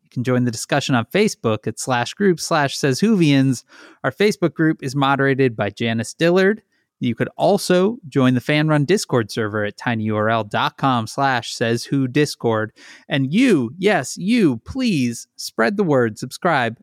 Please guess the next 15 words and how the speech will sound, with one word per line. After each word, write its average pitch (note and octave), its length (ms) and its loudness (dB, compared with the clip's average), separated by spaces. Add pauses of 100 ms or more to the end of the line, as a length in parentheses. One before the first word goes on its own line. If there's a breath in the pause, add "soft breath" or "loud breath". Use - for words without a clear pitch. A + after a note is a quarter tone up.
and C3 120 -4
leave B2+ 200 0
stars E3 500 0 (100)
and G3 280 0
reviews A2+ 480 0
on A2 160 0
Apple A#2 240 -4
Podcasts A#2+ 560 -2
or C3+ 120 2
wherever D3+ 720 2
you B2+ 240 2
listen A#2+ 400 0
to B2+ 100 0
this A#2 300 -4
thing. A#2+ 340 0